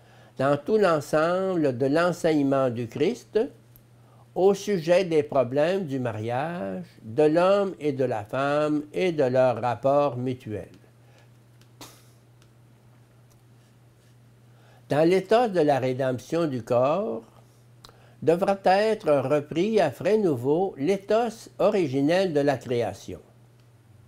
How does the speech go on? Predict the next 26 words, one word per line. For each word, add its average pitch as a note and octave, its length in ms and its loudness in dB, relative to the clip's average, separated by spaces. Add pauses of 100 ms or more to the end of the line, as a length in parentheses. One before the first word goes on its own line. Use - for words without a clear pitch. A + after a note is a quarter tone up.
(600)
Le D3 100 2
Christ A3 640 -2
ne D3+ 180 -2
change G#3 460 -4
pas G#3+ 180 2
la D#3+ 160 2
loi, B2+ 380 0
mais C#3 240 -4
il F#3+ 240 -4
confirme G3+ 600 0
le D3+ 160 0
commandement : « C3 800 -2 (680)
Tu D#3+ 180 2
ne D3+ 180 6
commettras G#3 680 0
pas G3+ 360 -2
l'adultère. » B2+ 720 -4 (800)
Toutefois, G3 760 -2 (420)
il E3+ 220 -2
conduit G3 800 0
en C#3+ 160 2
même D#3 320 0
temps F#3 400 2
l'esprit D3+ 720 0
et C3+ 100 0
le B2+ 160 0